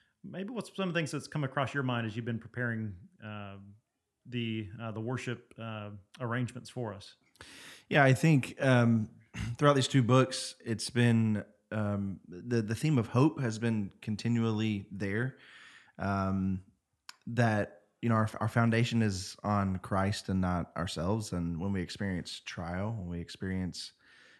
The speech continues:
Speaker 2: um, you know, the temptation to believe something different,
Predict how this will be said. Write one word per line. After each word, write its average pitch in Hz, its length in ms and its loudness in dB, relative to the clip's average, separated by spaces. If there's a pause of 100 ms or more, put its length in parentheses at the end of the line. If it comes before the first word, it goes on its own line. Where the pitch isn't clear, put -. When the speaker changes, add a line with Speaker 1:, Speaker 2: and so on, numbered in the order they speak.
(160)
Speaker 2:
um, 87 600 -2 (720)
you 117 80 2
know, 117 60 4
the 113 80 4
temptation 104 480 0
to 95 60 -4
believe 98 380 -2
something 104 340 0
different, 120 360 0